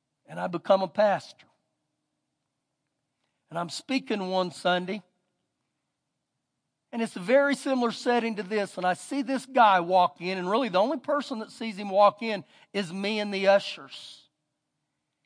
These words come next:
And he's dressed in a wardrobe that you can tell he's had a tough life. Probably everything he owned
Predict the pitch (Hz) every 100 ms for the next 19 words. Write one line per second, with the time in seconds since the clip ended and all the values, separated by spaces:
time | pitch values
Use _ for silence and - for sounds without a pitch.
0 | _ _ 226 226 226 262 180 170 247 277
1 | 269 - 247 220 220 262 254 190 190 185
2 | 175 165 170 208 185 196 175 240 202 165
3 | 131 - 185 147 180 175 143 180 170 196
4 | 180 156 - _ _ _ _ _ _ _
5 | - 247 233 247 240 247 254 - 254 254
6 | 240 240 233 233 208 208 175